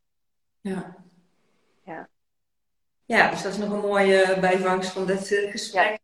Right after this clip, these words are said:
Speaker 1: Dat echt ook een eye-opener voor jezelf was om daar,
Speaker 2: Zeker.
Speaker 1: eh, dus een verandering in aan te brengen. Ja.
Speaker 2: Ja.
Speaker 1: Ja, en waar sta je
Speaker 2: Ja.
Speaker 1: dan nu? Want je bent nu inmiddels dertig, zei je?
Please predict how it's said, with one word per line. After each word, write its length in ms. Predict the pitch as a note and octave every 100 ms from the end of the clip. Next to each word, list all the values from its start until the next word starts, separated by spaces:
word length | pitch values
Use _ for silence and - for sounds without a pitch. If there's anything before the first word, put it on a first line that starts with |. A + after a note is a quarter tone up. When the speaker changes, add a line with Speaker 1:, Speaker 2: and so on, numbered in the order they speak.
| _
Speaker 1:
Dat 140 | F#3+
echt 200 | G3 G3+
ook 80 | G#3+
een 100 | G#3
eye-opener 560 | D3+ D#3+ E3 F3 F3+ F3
voor 120 | F3
jezelf 360 | F3 F3 E3 E3
was 320 | E3+ F3 F3+
om 160 | F3 F3
daar, 220 | E3+ E3+
Speaker 2:
Zeker. 220 | F3 E3+ D#3+
Speaker 1:
eh, 200 | E3 E3
dus 120 | F3
een 80 | F3
verandering 480 | - F3 F3 E3
in 100 | E3+
aan 160 | D#3+ E3
te 100 | E3+ D#3+
brengen. 380 | D#3+ D#3+ F3 - _
Ja. 500 | G3+ G3 G3 G3+ -
Speaker 2:
Ja. 200 | F3 E3 - _ _ _ _ _ _
Speaker 1:
Ja, 120 | - A3+
en 80 |
waar 120 | A#3 B3+
sta 140 | C4+
je 60 | C4+
Speaker 2:
Ja. 80 | B3
Speaker 1:
dan 220 | A#3 A#3
nu? 360 | A#3+ F#3+ F3+ -
Want 140 | - G3
je 60 |
bent 240 | G3+ G3 G3+
nu 100 | G#3+
inmiddels 400 | F#3+ F3+ F3+ -
dertig, 320 | F3+ A#3 A#3
zei 260 | B3 A3 A#3
je? 320 | D4 -